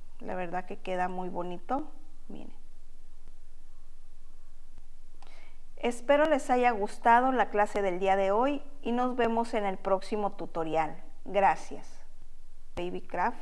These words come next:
la verdad vienen muy bien estas. Así vamos a enganchar nada más. Ya cuan-, con el bolso, pues se engancha aquí también de la parte de aquí de nuestro bolso.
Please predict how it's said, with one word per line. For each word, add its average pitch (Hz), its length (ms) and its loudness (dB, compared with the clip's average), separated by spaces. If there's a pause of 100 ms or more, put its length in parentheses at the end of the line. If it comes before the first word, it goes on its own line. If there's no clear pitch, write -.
(160)
la 190 160 0
verdad 180 260 0
vienen 185 380 -4
muy 214 480 -2
bien 190 300 -2
estas. 262 560 -2
Así 220 260 -2
vamos 220 340 -2
a - 40 -4
enganchar 175 500 -4
nada 170 260 0
más. 135 340 -4 (500)
Ya 208 240 4
cuan-, 254 300 4
con 196 220 2
el 185 120 0
bolso, 233 600 2
pues 202 140 -2
se - 100 -4
engancha 175 400 -2
aquí - 160 -6
también 165 480 -2 (480)
de 160 200 -4
la 160 120 -2
parte - 360 -4
de 110 80 -4
aquí - 220 -4
de 156 140 -4
nuestro - 380 -2
bolso. 269 400 -2